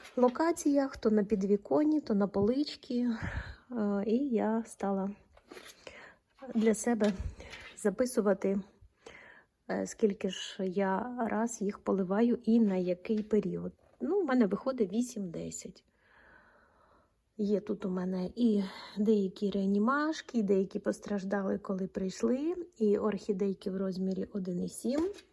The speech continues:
Тому ось так.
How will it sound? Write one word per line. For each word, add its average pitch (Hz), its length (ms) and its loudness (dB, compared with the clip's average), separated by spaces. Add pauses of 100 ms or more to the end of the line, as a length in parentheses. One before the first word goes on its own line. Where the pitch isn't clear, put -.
(760)
Тому 233 560 -2 (1200)
ось 220 280 -2
так. - 420 -12